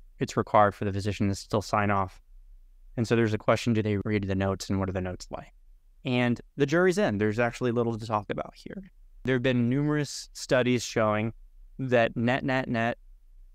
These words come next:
the notes are higher quality, they're concluded faster, and they have fewer errors, which actually kind of makes sense intuitively if you think about it, because you have two sets of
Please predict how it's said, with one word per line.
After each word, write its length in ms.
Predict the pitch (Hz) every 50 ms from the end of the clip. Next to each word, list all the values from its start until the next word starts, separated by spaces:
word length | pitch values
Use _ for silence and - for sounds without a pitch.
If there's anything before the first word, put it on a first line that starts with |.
| -
the 100 | - 120
notes 340 | 123 120 117 120 123 - -
are 100 | 127 117
higher 440 | 107 - - - - 104 104 113 139
quality, 680 | - - - 104 101 98 101 101 101 117 143 180 - - - - - - - _ _ - _ _ - - - _
they're 100 | - 113
concluded 520 | - - 117 110 - - - 117 117 151 160
faster, 580 | - - 107 104 98 - - - 131 160 165 - - - - - - - - - - - - - - - -
and 400 | 123 113 110 110 107 104 101 - -
they 100 | 113 107
have 200 | 101 107 95 - _ _ _
fewer 360 | - 110 107 107 104 101 101 -
errors, 540 | - - - - - - - - - - - - - _ - - - - - - - -
which 200 | - 220 226 - - -
actually 380 | - 208 - - - - 403 359
kind 260 | - - - 185 165
of 60 | 147
makes 240 | 139 131 117 - -
sense 240 | - 117 110 110 -
intuitively 640 | 110 101 - - 104 101 104 98 - 107 104 104 -
if 120 | 120 107 -
you 100 | 113 98
think 240 | - - 107 101
about 280 | 113 113 120 117 123 131
it, 120 | 143 - - - - - - - - - - - - _ _
because 340 | - 120 - 143 135 120 123
you 120 | 131 131
have 360 | 123 131 127 120 117 107 - - - - _ - - - - - _ _ - - - _ - - - - - - - - - -
two 220 | - - 160 151
sets 300 | 143 - - 127 - -
of 100 | 123 107